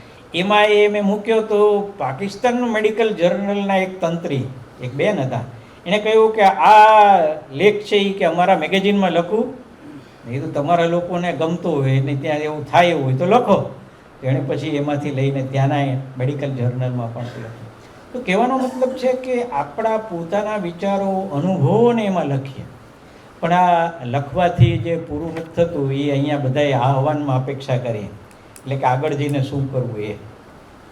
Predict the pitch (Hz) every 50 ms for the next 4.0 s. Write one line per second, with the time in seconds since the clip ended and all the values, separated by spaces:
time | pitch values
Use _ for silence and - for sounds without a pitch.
0 | - - - - - - - - - - - - - - - - - - - -
1 | - - - - - - - - - - - - - - - 131 131 143 147 -
2 | 139 143 147 156 135 123 127 131 139 147 143 139 143 135 135 135 131 127 120 120
3 | 120 117 - - 135 120 120 120 113 104 107 107 107 - - 113 98 95 95